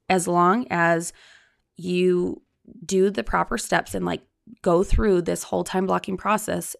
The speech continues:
This will work for you. I promise it works with everyone, not just a specific type of person, okay? So just keep your mind open.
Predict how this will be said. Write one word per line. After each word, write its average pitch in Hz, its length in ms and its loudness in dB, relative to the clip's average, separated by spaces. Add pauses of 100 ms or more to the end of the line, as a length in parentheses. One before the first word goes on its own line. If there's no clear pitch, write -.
This 175 380 -2
will 208 100 0
work 214 240 -4
for - 160 -8
you. - 240 -10 (540)
I 180 60 4
promise - 460 2
it - 140 -4
works 190 320 0
with 180 260 0 (220)
everyone, 185 540 2
not 180 240 2
just 175 260 -4
a - 60 -6
specific - 640 -8
type - 360 -6
of - 140 -10
person, - 340 -6
okay? 175 320 -2
So 170 220 2
just 165 240 -4 (1200)
keep 214 240 0
your 277 100 8
mind 277 260 8
open. 233 440 4